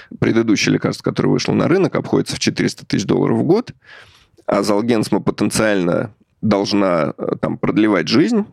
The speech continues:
и действительно уже похоже, что она продлевает жизнь, по крайней мере, каким-то категориям пациентов. Соответственно, через пять лет она окупится. У меня ещё есть комментарий по поводу этичности фармацевтического бизнеса, если позволите.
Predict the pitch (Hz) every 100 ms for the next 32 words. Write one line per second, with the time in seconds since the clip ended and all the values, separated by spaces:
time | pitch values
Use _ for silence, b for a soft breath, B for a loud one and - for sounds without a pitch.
0 | - - - - - - 87 85 - -
1 | - - - 82 80 - 87 - - 87
2 | 101 139 196 190 180 151 113 110 127 120
3 | 113 - - 113 - - - - 107 98
4 | 101 - - 98 - - B B B -
5 | 110 139 143 113 - 110 - 127 101 139
6 | 190 - - _ - - 95 104 127 143
7 | 120 98 - _ - 101 - - - -
8 | _ _ 113 107 107 117 - 98 - 101
9 | 110 110 95 87 90 98 92 90 90 78
10 | - - - 98 - 90 - - - -
11 | - - 82 95 - - 87 - 82 90
12 | 120 156 - - - 90 _ - 95 -
13 | - 90 90 85 - -